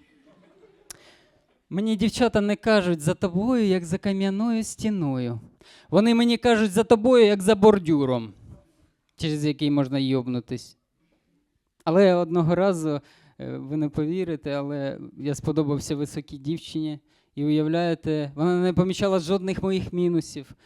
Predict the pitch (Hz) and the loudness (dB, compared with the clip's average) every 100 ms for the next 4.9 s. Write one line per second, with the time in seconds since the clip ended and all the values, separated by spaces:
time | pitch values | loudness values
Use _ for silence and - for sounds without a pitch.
0 | _ _ _ 165 190 226 208 202 - - | _ _ _ 4 6 2 2 4 4 4
1 | 202 185 170 180 151 139 135 143 131 139 | -2 0 0 0 0 -4 -4 -4 -4 -4
2 | 170 160 127 - _ _ _ _ 143 190 | -4 -6 -10 -16 _ _ _ _ -4 0
3 | 185 185 175 175 147 - 131 127 131 131 | 4 4 4 2 0 -4 -4 -2 -4 -4
4 | 131 127 127 127 127 135 139 170 170 | -6 -6 -8 -8 -6 -6 -4 -6 -6